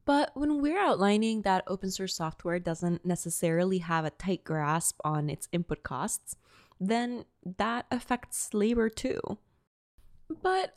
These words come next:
all we have to do is look around us to realize that this isn't a problem specific to technology. We're seeing it across all industries.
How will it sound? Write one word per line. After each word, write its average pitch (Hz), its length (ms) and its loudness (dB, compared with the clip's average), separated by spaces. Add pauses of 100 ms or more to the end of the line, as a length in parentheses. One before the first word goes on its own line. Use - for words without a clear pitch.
(140)
all 349 220 4
we 508 200 -2
have 415 180 -4
to 294 60 -12
do 262 320 -2
is 247 180 -4
look 254 240 -2
around 196 440 0
us - 320 -4
to 220 420 0
realize 254 600 2
that 220 280 -4
this 302 160 0
isn't 349 260 0
a 262 100 -4
problem 214 680 0
specific - 720 -2
to 175 60 -2
technology. - 840 -6 (360)
We're 247 140 4
seeing 349 340 2
it 320 80 2
across - 420 0
all 185 180 0
industries. 147 800 0